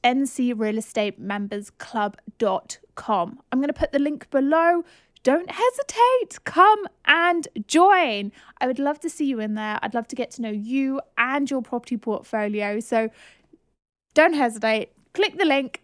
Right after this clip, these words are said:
Come and join us. The sooner you join, the sooner you can get on a Q and A. Q and A's are, well, they change on a monthly basis, but if you join today, you can come on the one tomorrow for Wednesday, or you can come on the one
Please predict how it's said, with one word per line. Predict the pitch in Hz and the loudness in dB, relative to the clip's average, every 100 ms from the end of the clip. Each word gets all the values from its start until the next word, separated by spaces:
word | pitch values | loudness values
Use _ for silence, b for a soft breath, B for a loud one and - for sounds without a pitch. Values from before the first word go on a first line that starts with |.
| - | -10
Come | - 311 | -4 0
and | 311 277 | 0 0
join | 262 240 | 0 0
us. | 247 240 - b b b | 0 -4 -6 b b b
The | 277 | -6
sooner | 403 453 | -2 -2
you | 453 427 | 0 0
join, | 320 320 349 440 494 _ _ | 2 2 2 0 -8 _ _
the | 294 | -8
sooner | - 330 | -2 0
you | 320 | 0
can | 311 | 0
get | 320 208 | 0 2
on | 277 277 277 | 2 2 0
a | 269 269 262 | 0 0 -2
Q | - - 285 | -6 -2 2
and | 277 | 2
A. | 311 330 - - B B - | 0 -4 -8 -12 B B -2
Q | 330 | 2
and | 330 | 2
A's | 320 311 - - | 2 -2 -4 0
are, | 262 254 247 240 - _ _ _ _ _ _ _ _ - | 2 2 0 -2 -6 _ _ _ _ _ _ _ _ -4
well, | 330 | 0
they | 247 | 0
change | 277 359 370 | 0 0 0
on | 359 | 0
a | 320 | 0
monthly | 294 - 254 | -2 -2 -6
basis, | 233 233 240 233 220 - _ | -2 -2 -4 -6 -6 -10 _
but | 285 330 - - | 2 2 0 -12
if | - | -10
you | 247 | -6
join | 226 254 247 | -4 -2 -2
today, | 247 359 466 440 | -2 -2 -2 -2
you | 269 | -6
can | 233 | -6
come | - 247 | -6 -4
on | 233 | -2
the | |
one | 233 233 | -2 -4
tomorrow | - 262 349 440 466 - | -6 -6 -4 -6 -8 -4
for | 269 | 0
Wednesday, | 302 370 370 381 359 | 2 0 0 0 0
or | 262 | -2
you | 247 | -8
can | |
come | 247 240 | -8 -6
on | 226 | -4
the | 240 | -6
one | 233 262 277 | -4 -4 -4